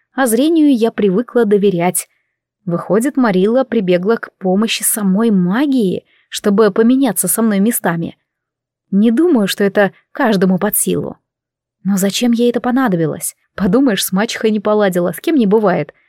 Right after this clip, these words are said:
Она всё равно оставалась одной из наследниц состояния отца,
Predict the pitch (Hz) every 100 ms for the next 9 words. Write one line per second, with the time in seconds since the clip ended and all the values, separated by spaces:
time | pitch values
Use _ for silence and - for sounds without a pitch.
0 | _ 202 202 - 233 214 190 240 262 208
1 | 214 226 202 180 240 214 185 - 220 233
2 | 233 - 185 - 196 196 220 208 165 -
3 | 185 226